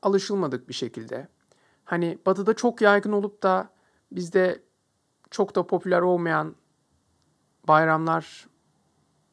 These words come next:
bizde olsa ve onların reklamları yapılsa nasıl olur diye düşündüm. Hani şey düşünsenize, Kent Şeker reklamı vardır işte, hani her bayram böyle evde oturan bir yaşlı, yok işte huzur evinde bekleyen bir yaşlı.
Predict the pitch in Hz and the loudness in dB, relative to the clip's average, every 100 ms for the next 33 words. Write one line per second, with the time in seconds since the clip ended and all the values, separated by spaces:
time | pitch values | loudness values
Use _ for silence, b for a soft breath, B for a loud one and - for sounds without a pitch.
0 | _ - 151 143 185 156 120 - - - | _ -14 -12 2 4 4 -2 -6 -12 -12
1 | _ _ _ _ - 151 143 - 156 147 | _ _ _ _ -2 0 -2 -6 -6 -2
2 | 160 185 165 151 139 131 127 123 123 _ | 0 0 -2 0 -2 -2 -4 -6 -10 _
3 | _ _ _ _ _ - 127 - - 127 | _ _ _ _ _ -16 -12 -10 -8 -8
4 | 123 139 - 123 117 120 117 123 - 131 | -6 -8 -8 -10 -12 -12 -12 -12 -16 -14
5 | - - b b b b 139 143 135 - | -14 -18 b b b b -4 -4 -4 0
6 | 160 156 170 156 175 143 123 123 147 143 | -2 -2 -6 -2 -2 -2 -4 -2 -2 -2
7 | - 143 139 143 135 139 135 135 135 117 | -4 -6 -2 -2 -2 -4 -2 -4 -2 -6
8 | 113 - - - 123 120 120 - _ b | -10 -14 -16 -12 -10 -10 -12 -14 _ b
9 | b b b 147 147 139 135 135 135 139 | b b b 0 0 2 2 2 0 0
10 | 139 131 139 147 135 147 131 127 135 127 | 0 0 -2 -2 -2 0 0 0 0 0
11 | 123 - 127 135 - 139 135 143 143 135 | -2 -4 -4 -4 -6 -8 -6 -4 -2 -2
12 | 135 135 131 127 135 127 123 123 123 123 | -4 -2 -4 -6 -8 -8 -4 0 0 -2
13 | - 120 | -14 -14